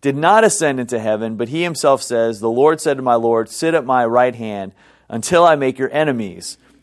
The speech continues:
a footstool.'" Okay, so, um, so, so Peter, you know, again continues, and he talks about Jesus, and then he pulls David in, 'cause they, you know, he says, "You crucified Jesus."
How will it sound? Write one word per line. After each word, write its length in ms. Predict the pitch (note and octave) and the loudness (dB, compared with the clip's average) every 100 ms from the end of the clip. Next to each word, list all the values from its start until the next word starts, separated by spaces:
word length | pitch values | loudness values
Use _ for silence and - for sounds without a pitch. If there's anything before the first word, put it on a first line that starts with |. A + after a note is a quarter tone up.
| _ | _
a 80 | G#2+ | -12
footstool.'" 680 | - C#3+ C3+ - G#2+ F2+ - _ _ _ _ _ _ _ _ _ - | -4 -2 -2 -6 -10 -12 -16 _ _ _ _ _ _ _ _ _ -6
Okay, 360 | D3 D3+ F#2 - - _ | 0 2 0 -6 -20 _
so, 480 | - E3 D#3+ C#3+ - _ _ B2+ | 4 6 8 4 0 _ _ 4
um, 460 | C#3+ C#3 C3 C3 - _ _ _ _ _ | 8 8 6 0 -14 _ _ _ _ _
so, 500 | - F3+ D#3 D3+ D3+ - _ _ _ | 0 4 6 6 4 -6 _ _ _
so 180 | E3 | -4
Peter, 520 | D3+ - B3 A3+ F#3+ E3+ | -4 -2 2 4 4 4
you 80 | |
know, 100 | D#3 | 2
again 380 | C#3 C#3 E3+ E3 | 0 2 0 -2
continues, 560 | - C#3+ G3 G#3 E3 B2+ | -10 -6 -4 -2 -2 -4
and 60 | |
he 40 | C3 | -4
talks 320 | E3+ F3+ F3+ | 0 0 0
about 220 | D#3+ C#3+ | -2 -2
Jesus, 640 | A2 E3+ G#3+ D3 C3+ C3 | -4 -6 -4 0 0 -2
and 80 | C#3 | -8
then 100 | D3 | -8
he 40 | D3+ | -8
pulls 360 | - E3+ B2 | -4 -4 -4
David 500 | F#2+ D#3+ F#3+ F3+ C#3 | -2 2 4 4 0
in, 300 | A#2+ G2 G2+ | -2 -10 -14
'cause 160 | B2+ A2+ | -12 -4
they, 160 | C#3+ D3 C3+ B2 - | -4 -4 -8 -14 -8
you 120 | C#3 | -4
know, 140 | B2 | -4
he 100 | A#2+ | -4
says, 300 | A2 B2+ A2+ | -6 -8 -6
"You 140 | D3 F3+ | -10 -8
crucified 640 | G3+ G3+ F3+ D#3+ D3+ C3 | -6 -4 -4 2 2 2
Jesus." 580 | A2 C#3 A2 A2+ C#3+ | -4 -6 -4 -8 -8